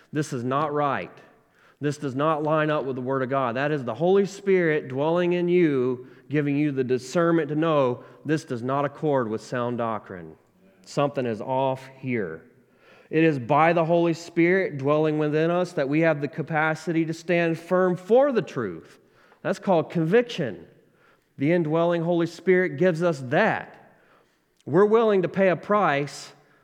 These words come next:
for believing and standing on the truth. We take very seriously the pure truth of the Word of God, and we're not trying to water it down, and we're not trying to apologize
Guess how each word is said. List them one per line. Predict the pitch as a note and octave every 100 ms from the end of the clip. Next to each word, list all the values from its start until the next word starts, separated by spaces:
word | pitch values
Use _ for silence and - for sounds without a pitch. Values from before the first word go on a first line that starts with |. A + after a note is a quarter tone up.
| _
for | D3+
believing | C#3+ D3 D#3 G3 E3+ C3 C3+ C#3
and | B2+
standing | - E3+ F3 E3+ C#3+
on | C3 C3+ C3+
the | C#3
truth. | - G3+ F#3+ A2 - - - _ _ _ _ _ _ _
We | D3
take | D#3 G3 F#3
very | F3+ F3+ D#3
seriously | - - A3 A3+ F#3+ D3 - C#3+ C3
the | A#2+
pure | B2+ - D#3 D3
truth | D3 - D#3 B2+ C3+
of | A2+
the | B2
Word | B2 A#2+
of | G#2+
God, | A#2 B2+ C#3
and | C#3+ B2
we're | C#3+
not | D#3+ D#3+ -
trying | - F#3+ G#3
to | F3
water | D3 C#3+ C#3 C3+
it |
down, | C3+ C#3 D3+ D#3+
and | C#3+
we're | C#3+
not | D3 C#3+
trying | - E3+ F#3 F#3+
to | F3+
apologize | D#3 E3 D#3 D3 C3+ C#3 C#3 C#3+